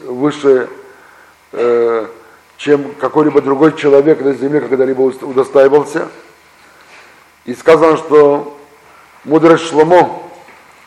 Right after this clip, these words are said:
этого уровня мудрости достигли, может быть, только два человека в мире.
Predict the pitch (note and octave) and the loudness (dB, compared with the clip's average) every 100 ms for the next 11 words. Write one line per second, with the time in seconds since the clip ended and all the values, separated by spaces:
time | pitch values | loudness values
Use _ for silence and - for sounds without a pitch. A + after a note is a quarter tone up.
0 | - _ _ _ C3 B2+ D3+ D#3 D#3 E3 | -20 _ _ _ -2 4 6 6 4 0
1 | D#3 - C#3 C3 D3+ D3+ D3+ D3 C#3 C#3 | 0 -2 -8 -8 -6 -2 -2 -2 -2 -4
2 | C3+ C3+ D3 D3+ D#3 C#3+ C#3+ C#3 A2+ A2+ | -2 2 2 2 4 4 4 2 -4 -6
3 | G#2+ A2 | -12 -14